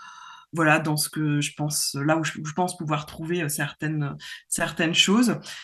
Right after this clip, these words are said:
Et puis sinon, on a quand même aussi un stock là depuis de nombreuses années, puisqu'on agrémente quand même chaque année, euh,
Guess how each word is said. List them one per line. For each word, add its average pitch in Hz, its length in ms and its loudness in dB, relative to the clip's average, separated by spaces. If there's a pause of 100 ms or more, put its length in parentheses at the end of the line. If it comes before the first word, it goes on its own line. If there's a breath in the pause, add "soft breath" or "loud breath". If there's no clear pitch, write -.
(120 loud breath)
Et 202 80 4
puis 190 140 2
sinon, 214 300 6
on 233 60 8
a 160 100 8
quand 185 120 2
même 220 160 8
aussi 202 240 4
un 185 100 4
stock 208 360 -2
là 160 80 0
depuis 160 320 -2
de - 20 2
nombreuses 180 400 2
années, 185 260 4
puisqu'on 156 600 -2
agrémente 170 640 2
quand 160 140 -4
même 160 200 -2
chaque 147 280 4
année, 160 400 -4
euh, 135 120 -4